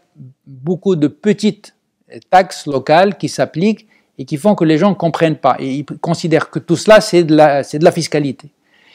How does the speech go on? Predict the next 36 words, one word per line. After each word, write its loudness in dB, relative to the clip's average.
Et -8
donc, -6
il 2
est, 4
là 4
encore, 6
on 0
a -2
essayé -4
de -8
trouver, -2
euh, -8
euh, -12
avec -12
la -6
Direction -8
générale -8
des -10
collectivités -14
locales, -4
le -6
ministère -8
de -14
l'Intérieur, -4
donc -8
les 0
moyens 2
d'avoir 4
une -6
base 4
de 0
taxation -4
qui -14
soit -4
plus -12
simple -2